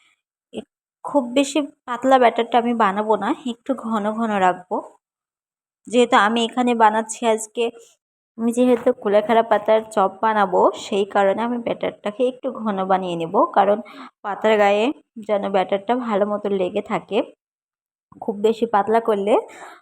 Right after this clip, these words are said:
পাতার গায়ে লাগবে না। তো এই যে আমি পাতা নিয়ে নিয়েছি, তো এবার এই যে ব্যাটারটাতে চুবিয়ে তেলে ছেড়ে দেব। তেলটা আমি আগে থেকেই গরম করে নিয়েছি।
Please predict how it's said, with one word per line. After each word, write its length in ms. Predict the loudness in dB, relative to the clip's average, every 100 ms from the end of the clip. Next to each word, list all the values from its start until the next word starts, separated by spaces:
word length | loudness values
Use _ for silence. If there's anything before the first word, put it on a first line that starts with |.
| _
পাতার 300 | -6 0 0
গায়ে 200 | 4 2 4
লাগবে 340 | 2 2 -4 -10
না। 100 | -12 -16
তো 100 | _ -4
এই 140 | -4
যে 140 | -2 -4 -2
আমি 180 | -6 -6
পাতা 300 | -6 -2 0
নিয়ে 220 | 0 0 -2
নিয়েছি, 480 | -2 -4 -6 -2 -2 -2 -10 _
তো 100 | -4 -2
এবার 320 | 0 2 2 -2 _ _ _ _ _
এই 120 | -6 0
যে 120 | 2
ব্যাটারটাতে 640 | 2 4 2 0 -2 -2 -4
চুবিয়ে 380 | -2 -4 2 2 2 -2 _ _ _ _ _ _ _ _ _
তেলে 280 | -6 0 0
ছেড়ে 280 | -2 -8 -10
দেব। 160 | -10 -20 _ _ _ _ _ _ _ _ _ _ _ -20 -2
তেলটা 300 | 2 4 6
আমি 160 | 4 4
আগে 180 | 0 0
থেকেই 260 | -4 -6 2
গরম 260 | 2 2 0
করে 200 | 2 2
নিয়েছি। 480 | 0 -4 -6 -8